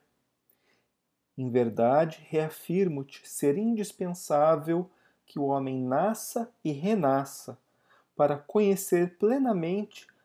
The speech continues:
a luz do reino." Nicodemos fica confuso,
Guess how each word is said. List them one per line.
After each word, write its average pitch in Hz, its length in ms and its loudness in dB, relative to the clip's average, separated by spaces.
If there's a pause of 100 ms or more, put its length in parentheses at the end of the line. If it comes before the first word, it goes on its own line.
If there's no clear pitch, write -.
(160)
a 190 80 2
luz 170 400 4
do 165 120 4
reino." 127 560 -2 (1000)
Nicodemos 147 540 2
fica 135 200 -6
confuso, 160 840 -4